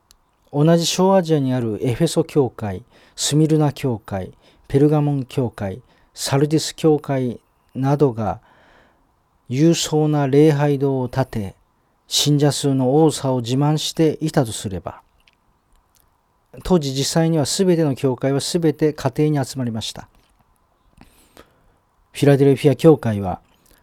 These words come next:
少数の貧しいクリスチャンが小さな礼拝堂や建物の一部のスペースを借りて、そこで主に仕えていたのです。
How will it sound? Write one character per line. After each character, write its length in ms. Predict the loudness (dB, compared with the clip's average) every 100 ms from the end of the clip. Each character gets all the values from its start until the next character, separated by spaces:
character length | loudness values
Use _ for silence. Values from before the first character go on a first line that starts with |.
| _ _
少 300 | -8 2 4
数 240 | 6 4 2
の 160 | 2
貧 300 | 0 0 2
し 320 | 0 0 0 -2
い 40 |
ク 160 | -2 0
リ 120 | 0
ス 140 | -2
チ 100 | -2
ャ 60 | 0
ン 100 | -2
が 240 | -4 -8 _ _ _ _
小 280 | -8 -2 -2
さ 160 | -2 -2
な 100 | 2
礼 180 | 4 4
拝 220 | 2 2
堂 180 | 2 2
や 300 | 0 -2 -8 _
建 280 | -4 0 0
物 180 | 0 -2
の 80 |
一 260 | -4 0 0
部 80 | 0
の 120 | -2
ス 160 | -4 -2
ペ 180 | 0
ー 20 | 0
ス 180 | -2
を 80 | -6
借 260 | -4 -6 -6
り 40 |
て、 320 | -2 0 0 -6 _ _ _ _
そ 280 | -14 -6 -2
こ 160 | 0
で 220 | 2 2 0
主 200 | -2 0
に 240 | -2 -4
仕 120 | -8 -4
え 120 | -4 -4
て 120 | -10
い 40 |
た 140 | -12 -12
の 100 | -14
で 100 | -14
す。 240 | -14 -16